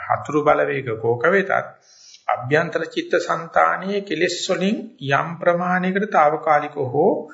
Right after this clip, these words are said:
මිදෙන්න පුළුවන්. අ, කෙලෙස් යටපත් කිරීම සමත, අ, සමාධියකින්,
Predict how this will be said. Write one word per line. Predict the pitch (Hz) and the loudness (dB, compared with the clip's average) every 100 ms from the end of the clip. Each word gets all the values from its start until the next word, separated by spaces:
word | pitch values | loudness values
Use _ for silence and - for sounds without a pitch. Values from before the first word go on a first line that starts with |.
| - _ _ | -20 _ _
මිදෙන්න | 156 143 131 143 | -2 2 0 -2
පුළුවන්. | 185 - - - _ _ _ _ _ _ _ _ - | -8 -10 -14 -18 _ _ _ _ _ _ _ _ -2
අ, | 117 110 113 | 2 2 0
කෙලෙස් | - 123 123 - - | 2 2 2 -2 -4
යටපත් | 101 107 123 147 - | -2 2 2 2 0
කිරීම | - 160 147 135 | -6 -6 -4 -6
සමත, | - - 117 120 - - - - - _ _ _ _ _ - | -4 -4 -4 -2 0 0 -4 -18 -20 _ _ _ _ _ -2
අ, | 135 143 143 - | 0 2 0 0
සමාධියකින්, | - 147 143 143 139 139 151 139 | -2 0 2 0 -2 -6 -4 -4